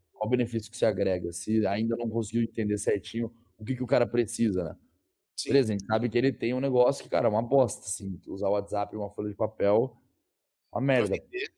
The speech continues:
Speaker 2: é, pra vender é ruim,
Speaker 1: É,
Speaker 2: exato.
Speaker 1: só que é uma merda em inúmeros pontos. Então, quais são os pontos que pelo menos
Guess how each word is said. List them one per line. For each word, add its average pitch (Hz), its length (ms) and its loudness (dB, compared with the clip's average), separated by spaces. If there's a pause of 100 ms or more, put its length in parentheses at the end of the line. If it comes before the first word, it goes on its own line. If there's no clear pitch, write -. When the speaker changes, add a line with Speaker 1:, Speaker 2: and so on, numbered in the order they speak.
Speaker 2:
é, 120 180 -4
pra 120 140 -14
vender 120 240 -10
é 123 100 -6
ruim, 131 280 -14
Speaker 1:
É, 117 120 4
Speaker 2:
exato. 110 320 -2 (240)
Speaker 1:
só 127 320 0
que 165 400 0 (1300)
é 120 60 -2
uma 131 140 2
merda 135 320 2
em 139 80 2
inúmeros 139 380 0
pontos. 110 460 0
Então, 98 260 -8
quais 117 240 -2
são 143 120 -4
os 131 100 -6
pontos 139 280 -2
que - 80 -20
pelo 135 160 4
menos 139 280 -4